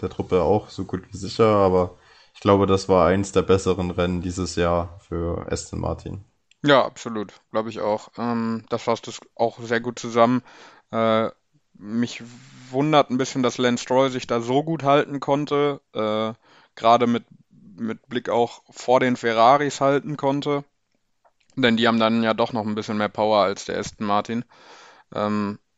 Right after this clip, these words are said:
Speaker 2: aber ansonsten ein sehr starkes Wochenende und ich glaube, vor allem Lance Stroll tut das, ja, intern sehr gut,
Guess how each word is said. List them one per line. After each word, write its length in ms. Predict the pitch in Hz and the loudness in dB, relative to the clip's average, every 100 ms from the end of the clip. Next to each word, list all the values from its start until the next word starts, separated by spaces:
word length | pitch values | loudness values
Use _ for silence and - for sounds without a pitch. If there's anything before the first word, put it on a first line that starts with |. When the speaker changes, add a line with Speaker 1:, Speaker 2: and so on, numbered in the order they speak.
| - | -2
Speaker 2:
aber 220 | 107 107 | 0 2
ansonsten 840 | 98 107 104 110 117 - 147 156 147 | 2 0 -2 -2 -4 -6 -4 -4 -6
ein 520 | - 117 113 110 110 - _ _ | -4 -4 -2 -4 -6 -10 _ _
sehr 300 | 113 110 110 | -2 0 0
starkes 520 | - 101 107 135 131 | 2 4 4 0 -2
Wochenende 420 | 127 135 131 127 | -2 0 0 0
und 80 | 117 | -2
ich 80 | - | -2
glaube, 300 | 113 120 117 | 0 2 0
vor 180 | 107 | 0
allem 240 | 120 127 123 123 - | 2 4 2 0 0
Lance 280 | 123 123 | 0 0
Stroll 320 | - 123 127 123 | 0 4 4 2
tut 220 | - 120 | -6 -2
das, 320 | 113 - - _ _ _ _ _ - _ _ _ - | -2 -2 -16 _ _ _ _ _ -20 _ _ _ -2
ja, 180 | 117 | 0
intern 680 | 113 139 147 135 120 113 113 | 0 0 -2 0 4 4 2
sehr 220 | 110 113 117 | 2 2 2
gut, 400 | 120 123 - | -2 -6 -8